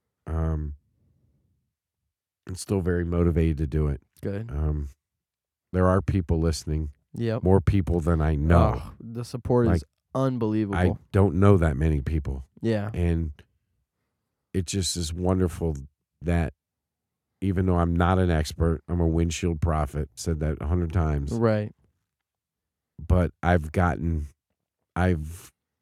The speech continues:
Speaker 1: gotten many pearls and nuggets from windshield prophets.
Speaker 2: Yeah.
Speaker 1: People that are just good people and want good things for other people.
Speaker 2: Yeah.
Speaker 1: And they share their life experiences. They share their advice that their great grandmother gave her.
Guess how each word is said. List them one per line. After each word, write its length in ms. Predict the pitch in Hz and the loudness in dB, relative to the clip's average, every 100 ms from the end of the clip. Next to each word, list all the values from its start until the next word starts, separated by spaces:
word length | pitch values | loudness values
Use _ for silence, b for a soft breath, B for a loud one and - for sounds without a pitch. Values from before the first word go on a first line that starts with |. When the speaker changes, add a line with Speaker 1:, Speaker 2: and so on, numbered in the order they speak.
| _ _ | _ _
Speaker 1:
gotten 320 | 98 73 95 | 0 2 2
many 260 | 101 101 90 | 4 4 2
pearls 420 | - 90 80 76 | 0 0 -2 -2
and 120 | 80 | -4
nuggets 420 | 82 71 67 - - _ _ _ _ | -2 -2 -6 -10 -20 _ _ _ _
from 180 | - 80 | -4 0
windshield 460 | 82 85 - 76 73 | 2 0 0 -4 -4
prophets. 540 | 78 65 71 - - | -2 -4 -6 -12 -14
Speaker 2:
Yeah. 300 | 127 113 110 | -8 -6 -8
Speaker 1:
People 300 | 107 95 90 | -4 -2 0
that 180 | 92 92 | 0 0
are 80 | 85 | 0
just 440 | 73 - 85 76 - | -2 0 0 0 -4
good 240 | 85 71 | -4 -4
people 420 | 78 78 71 71 - | -4 -6 -6 -8 -6
and 200 | 82 80 | -6 -2
want 300 | 80 76 - | -2 -4 -4
good 240 | 90 80 | -2 -2
things 340 | - 78 73 - | -4 -4 -6 -10
for 220 | - 82 | -8 -4
other 220 | 87 78 71 | -2 -2 -2
people. 500 | 80 76 - 67 - _ _ | -2 -4 -6 -10 -12 _ _
Speaker 2:
Yeah. 260 | 120 113 101 | -6 -4 -2
Speaker 1:
And 140 | 80 | 0
they 100 | 78 | 0
share 540 | 78 - 82 73 67 67 _ _ - | -2 0 0 2 -2 -6 _ _ -2
their 120 | 80 | 0
life 260 | 71 69 73 | 0 -2 -6
experiences. 720 | 67 69 67 67 - 67 67 | -10 -6 -4 -4 -6 -10 -6
They 160 | 73 | -6
share 280 | 71 - 78 | -6 -4 -2
their 160 | 71 69 | -2 -4
advice 440 | 67 69 69 - | -4 -4 -4 -6
that 220 | 69 69 - | -8 -8 -8
their 140 | 67 | -12
great 300 | - 60 53 - | -10 -12 -12 -10
grandmother 440 | 65 67 69 67 | -8 -6 -8 -8
gave 280 | 65 65 69 | -8 -6 -4
her. 180 | 69 | -4